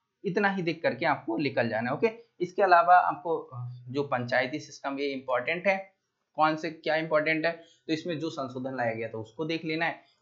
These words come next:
ओके। उसमें स-, अगर इसमें जो संशोधन है वो किए गए, वो आपको देख लेने हैं, वर्तमान में स्थिति क्या है वो आपको देख लेनी है, थोड़ा सा important आपको देख लेना है।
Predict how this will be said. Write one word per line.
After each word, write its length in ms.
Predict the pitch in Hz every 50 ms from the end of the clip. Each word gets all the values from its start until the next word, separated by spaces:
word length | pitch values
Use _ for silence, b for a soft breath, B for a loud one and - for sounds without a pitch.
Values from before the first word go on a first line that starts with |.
| _ -
ओके। 200 | 143 170 196 -
उसमें 360 | - - 143 - - 156 143
स-, 180 | - - _ _ - - - - -
अगर 220 | 131 127 143 143 135
इसमें 560 | 127 131 - 151 147 143 139 135 127 123 120
जो 180 | 131 135 131
संशोधन 500 | 123 - 127 127 127 135 123 135 143 147
है 60 | 143 123
वो 140 | 120 120
किए 240 | 120 - 156 160 156
गए, 100 | 156 151
वो 180 | 135 123 131 135
आपको 220 | 135 135 - 147
देख 220 | 139 143 139 143 143
लेने 200 | 143 147 160 170
हैं, 140 | 170 b b b b b - 143
वर्तमान 380 | 139 135 - 156 156 160 160
में 100 | 160 160
स्थिति 340 | 156 - - 139 - 143 135
क्या 160 | - 127 123
है 180 | 120 123 120 123
वो 100 | 131 113
आपको 220 | 113 123 127 139
देख 200 | 143 147 139 117
लेनी 260 | 113 113 117 117 117
है, 80 | 123 120
थोड़ा 280 | - - 190 190 196 190
सा 140 | 190 180
important 440 | 170 165 156 156 151 151 151 151 151
आपको 240 | 147 135 139 143 143
देख 160 | 139 131 131 131
लेना 160 | 131 135 151
है। 100 | 165 b